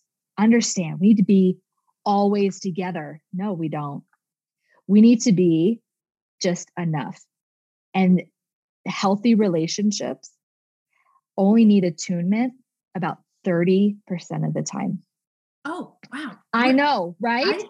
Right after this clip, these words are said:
Speaker 2: never heard that. That's amazing.
Speaker 1: Mind blown. This is what really matters. Every relationship's gonna have ruptures. You think
Speaker 2: Mm-hmm.
Speaker 1: relationship meaning,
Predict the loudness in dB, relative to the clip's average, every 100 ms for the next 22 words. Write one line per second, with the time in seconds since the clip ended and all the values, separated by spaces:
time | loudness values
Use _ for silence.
0 | -4 -2 -2 -6 -8 -10 -8 -8 -6 -6
1 | -6 -10 -12 -14 -18 -10 -8 -6 -4 -2
2 | -2 -4 -6 -2 0 -2 -4 -2 -2 -4
3 | -10 -18 -20 _ _ _ _ _ _ _
4 | -16 -12 -12 -10 -14 -12 -12 -12 -10 -8
5 | -6 -4 -4 -4 -8 -12 -4 -2 -2 -2
6 | -4 -4 -8 -10 -10 -8 -10 -10 -12 -14
7 | -18 -18 _ _ _ _ 0 0 -2 -8
8 | -4 0 0 0 0 2 2 0 -2